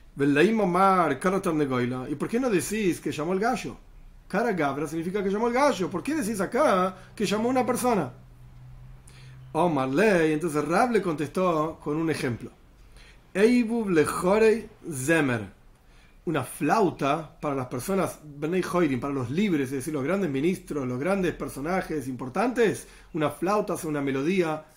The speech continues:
que es un cántico, es muy hermoso. Le gardai le mekablu amenei. Pero para las personas más brutas, más bestias, de menor nivel intelectual, etcétera,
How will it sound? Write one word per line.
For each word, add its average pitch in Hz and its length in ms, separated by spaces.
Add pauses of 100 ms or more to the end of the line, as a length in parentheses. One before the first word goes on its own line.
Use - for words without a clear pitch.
que 151 140
es 147 100
un 135 140
cántico, 165 460
es 131 80
muy 175 120
hermoso. 208 400 (540)
Le 151 140
gardai 190 580
le 233 100
mekablu 226 460
amenei. 208 460 (320)
Pero 202 320
para 175 140
las 160 100
personas 214 340
más 185 160
brutas, 180 440
más 185 160
bestias, 196 400
de 147 60
menor 185 240
nivel 180 540 (140)
intelectual, 156 600
etcétera, 202 600